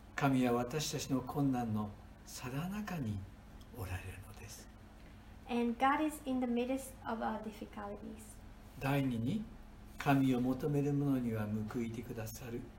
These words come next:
Speaker 1: そのことを信じる信仰です。
Speaker 2: The second faith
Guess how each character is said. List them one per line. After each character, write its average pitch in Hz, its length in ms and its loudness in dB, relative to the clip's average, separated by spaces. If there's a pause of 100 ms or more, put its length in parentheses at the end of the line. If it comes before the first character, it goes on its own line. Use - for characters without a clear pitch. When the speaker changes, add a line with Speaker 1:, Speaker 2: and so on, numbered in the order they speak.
(220)
Speaker 1:
そ - 140 -6
の 101 100 0
こ 98 140 -4
と 101 160 -6
を 98 80 0
信 95 340 -2
じ 101 160 -6
る 156 160 -4 (280)
信 - 260 -8 (100)
仰 - 80 -12 (140)
で - 100 -10
す。 - 220 -14 (800)
Speaker 2:
The 277 60 2
second 311 580 0
faith 233 300 2